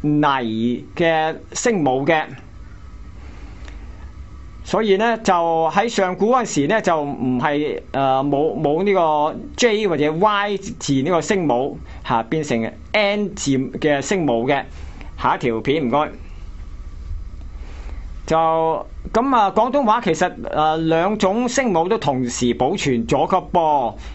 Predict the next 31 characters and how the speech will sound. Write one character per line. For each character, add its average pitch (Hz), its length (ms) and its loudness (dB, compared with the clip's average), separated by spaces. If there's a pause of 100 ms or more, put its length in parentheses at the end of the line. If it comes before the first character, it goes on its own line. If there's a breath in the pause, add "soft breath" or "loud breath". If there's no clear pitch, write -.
(160 loud breath)
譬 208 180 4
如 139 300 2
呢， 220 260 2
我 180 140 0
哋 147 460 2
飲 180 240 2
茶， 113 300 2
廣 160 180 0
東 208 120 0
人 123 200 0
飲 160 160 2
普 151 240 0
洱， 160 340 2 (480 loud breath)
普 214 240 2
洱 156 720 2
呢 226 160 2
就 180 140 -2
係 139 240 0
N 208 200 2
音 214 140 2
啦， 220 140 0
個， 170 240 0
個 147 160 2
洱 139 280 2
字。 139 280 2 (680 loud breath)
何 156 220 2
文 156 340 -2
匯 190 240 4
呢 247 320 0
就 175 340 2
話 160 400 4